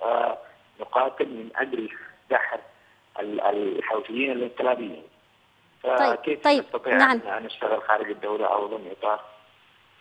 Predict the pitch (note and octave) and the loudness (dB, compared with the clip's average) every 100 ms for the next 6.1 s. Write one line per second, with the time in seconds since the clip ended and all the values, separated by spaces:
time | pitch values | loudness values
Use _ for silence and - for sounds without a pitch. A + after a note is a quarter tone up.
0 | _ - - - D#4+ B3+ D#4 C4 B3+ C4 | _ -20 -6 4 4 4 2 4 4 4
1 | C4+ D#4+ E4 E4+ E4 D4+ - D4+ - C4+ | 6 6 6 2 -2 -4 -2 -2 2 2
2 | B3 C4 A#3 A3+ A#3 - - C4 C#4 - | 2 2 2 0 -4 -6 2 6 6 4
3 | - A3 G#3+ A3+ B3 - C4+ C4 A#3 - | 0 0 0 -2 -6 -6 -6 -4 -6 -8
4 | B3+ B3+ B3 B3 A#3+ A#3 B3 B3 A#3 A#3 | -8 -4 -4 -2 -2 0 -4 -4 -4 -4
5 | - A3+ A3+ A3+ A#3 G3+ G3 F3+ G3 G3+ | -6 -6 -6 -4 -4 -2 -4 -6 -8 -14
6 | - | -18